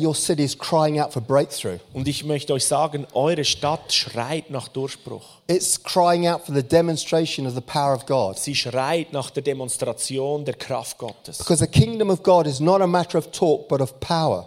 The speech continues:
Speaker 2: Weil das Königreich Gottes steht nicht in Worten, sondern in Kraft.
Speaker 1: And we're, and, and the Lord says, "Don't lean on your own understanding."
Speaker 2: Und der Herr sagt, verlass dich nicht auf deinen eigenen Verstand,
Speaker 1: You have to trust him with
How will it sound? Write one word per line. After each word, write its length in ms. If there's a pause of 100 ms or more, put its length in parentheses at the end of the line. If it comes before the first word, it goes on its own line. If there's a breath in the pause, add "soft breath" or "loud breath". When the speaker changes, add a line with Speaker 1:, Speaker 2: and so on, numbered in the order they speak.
(160)
Speaker 2:
Weil 180
das 180
Königreich 560
Gottes 460
steht 400
nicht 240
in 160
Worten, 420
sondern 360
in 100
Kraft. 540 (160)
Speaker 1:
And 220
we're, 280
and, 280
and 120
the 80
Lord 260
says, 420
"Don't 240
lean 420
on 200
your 120
own 160
understanding." 680
Speaker 2:
Und 160
der 60
Herr 220
sagt, 560 (160 soft breath)
verlass 840
dich 180
nicht 360
auf 160
deinen 260
eigenen 420
Verstand, 340
Speaker 1:
You 60
have 140
to 80
trust 460
him 140
with 120